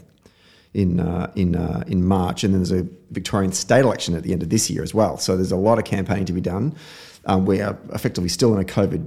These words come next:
period, although, you know, the restrictions are varying a bit at the moment 'cause we're in our summer. But how did you guys go with dealing with, uh, lockdowns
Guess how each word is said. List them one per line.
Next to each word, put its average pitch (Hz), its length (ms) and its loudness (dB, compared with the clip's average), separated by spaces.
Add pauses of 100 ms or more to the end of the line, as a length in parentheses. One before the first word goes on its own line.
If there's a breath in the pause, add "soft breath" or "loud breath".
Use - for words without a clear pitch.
(180)
period, 98 260 0
although, 92 260 0
you 92 140 -2
know, 90 100 -4
the 92 140 -4
restrictions - 420 -6
are 87 40 -2
varying 87 360 -2
a 87 40 -2
bit 80 100 -6
at - 80 -8
the 87 60 -2
moment 87 260 -2
'cause 82 120 -6
we're 78 60 -2
in 90 80 -2
our 90 60 -6
summer. 90 400 -2
But 95 260 2 (280 loud breath)
how 143 120 6
did 135 140 4
you 110 100 4
guys 98 240 2
go 101 560 4
with 104 480 0
dealing 104 400 2
with, 92 360 -2 (460 soft breath)
uh, 95 280 2
lockdowns 98 1080 2